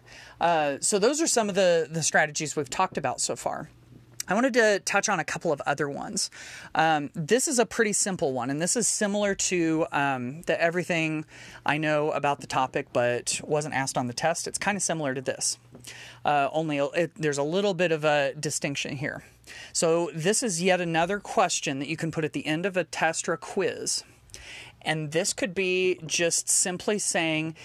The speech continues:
"Explain any of your answers." So if you give them an "explain any of your answers" box, or a space, or a, you know, long answer question on a Google Forms quiz or something like that,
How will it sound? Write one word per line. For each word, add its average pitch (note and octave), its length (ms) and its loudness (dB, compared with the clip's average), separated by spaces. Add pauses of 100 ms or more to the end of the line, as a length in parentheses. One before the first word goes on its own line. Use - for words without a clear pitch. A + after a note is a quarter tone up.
(220)
"Explain F3+ 960 0
any E3 240 0
of D3 140 -2
your C#3 160 -4
answers." - 640 -4 (920)
So - 160 0
if D#3 140 -2
you E3+ 60 -2
give G#3 260 0
them G#3+ 180 0
an F#3 80 -2
"explain F#3 720 0
any F3 300 -2
of D#3 100 -4
your D#3 160 -2
answers" D#3+ 440 -2
box, - 580 -4 (460)
or D3 160 4
a D3 60 0
space, - 760 0 (460)
or D#3 520 2
a, C#3 520 0 (140)
you E3 140 -4
know, B2 260 -2
long D#3 360 0
answer F3+ 320 -2
question E3 440 -2
on C#3+ 140 0
a D3+ 40 -4
Google C#3+ 260 -2
Forms C#3+ 340 -2
quiz D3 400 0
or C3 60 -6
something D3 320 -4
like B2 220 -4
that, - 280 -4